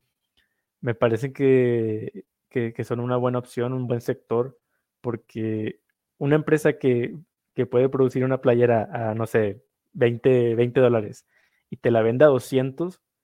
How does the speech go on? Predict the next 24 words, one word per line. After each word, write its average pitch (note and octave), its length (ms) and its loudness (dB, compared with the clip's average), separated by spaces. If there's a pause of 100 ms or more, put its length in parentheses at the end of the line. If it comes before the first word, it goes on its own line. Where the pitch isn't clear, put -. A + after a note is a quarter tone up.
(400)
y B2+ 80 -2
la A#2 100 6
gente B2+ 240 -2
está C#3+ 140 0
dispuesta D3 380 -2
a - 60 -18
pagarlo C3 540 0 (400)
y B2+ 80 -4
lo A2+ 180 0
han A#2+ 140 0
hecho C3 220 -2
durante A#2 520 -2
cien A#2+ 400 -4
años, C3 320 -4
como A#2 200 -8
es A#2 60 -12
el B2 100 -12
caso B2 280 -2
de, A#2 180 0
del A#2+ 180 -8
propio A#2 360 -6
Hermes, A#2 320 -6
por A#2+ 160 -10
ejemplo, B2 420 -10